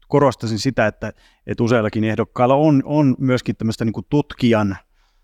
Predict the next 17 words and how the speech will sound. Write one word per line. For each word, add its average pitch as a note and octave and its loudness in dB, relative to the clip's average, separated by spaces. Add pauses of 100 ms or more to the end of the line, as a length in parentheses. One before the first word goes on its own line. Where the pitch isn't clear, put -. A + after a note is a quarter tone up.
(880)
ehkä B2 0 (120)
mielenlaatua, B2 2
niin A2 -2
se C#3+ 0
on C3 4
aika A#2 -2
hyvä A2+ 0
asia G2+ -6
mun A2+ -4
mielestä. G#2+ -8
Semmoinen, A#2 2
just A#2+ -2
semmoinen A#2+ 2
avoimuus, C3 0
että A2 -14
tulee C#3 2
tämmöisiä A2 -2